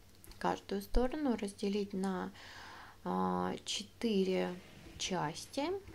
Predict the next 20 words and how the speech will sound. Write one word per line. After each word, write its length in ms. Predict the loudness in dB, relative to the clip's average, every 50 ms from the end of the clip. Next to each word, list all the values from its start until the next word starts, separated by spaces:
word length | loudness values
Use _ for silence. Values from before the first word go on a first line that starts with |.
| -16 -18 -20 -20 -20 -10 -6
то 80 | -4 -4
есть 160 | -4 -4 -6
по 360 | -6 -2 2 4 4 4 4
одному 560 | 4 4 4 2 2 2 2 2 2 0 -2
сантиметру 720 | -2 -2 -4 -4 -4 -4 -6 -4 -4 -4 -4 -4 -2 -2 -2
у 20 |
нас 240 | 0 2 0 0 0
будет, 440 | 0 0 -2 0 0 0 -2 -2 -6 -8 -12 -12 -12 -12 -12 -14 -12 -10
а, 460 | -6 -2 0 2 2 4 4 4 4 2 0 -2 -4 -8 -4
каждая 440 | -2 -2 0 0 0 0 0 0 0
часть. 760 | -2 -4 -4 -2 0 0 0 -2 -4 -8 -12 -12 -12 -14 -14 -14 -20 -20 -20 -20 -20 -20 -14 -12 -12 -10 -12 -14 -16 -20 -20 -20 -20 -20 -16 -12 -12 -10 -10 -8 -8 -8 -8 -8 -10 -12 -12 -4
И, 340 | 0 2 4 6 8 8 8 8
а, 200 | 6 4 2 2
просто 440 | 0 -2 -2 -2 -2 0 4 4
с-, 260 | 4 4 2 -6 -12 -16 -16 -18 -18 -16 -16 -14 -2
соединить, 960 | 0 2 2 4 2 2 4 4 4 4 4 0 -2 -2 -4 -4 -6 -6 -6
а, 240 | -4 -4 -6 -6
вот, 160 | -6 -8 -8 -10 -10 -8
а, 180 | -8 -6 -6 -6 -8 -12 -14 -16 -18 -18 -16 -18 -18 -18 -18 -16 -16 -16 -16 -14 -6 -4
отрезками 920 | -4 -4 -4 -4 -2 0 0 0 0 -2 -2 0 2 2 2 0 -2 -4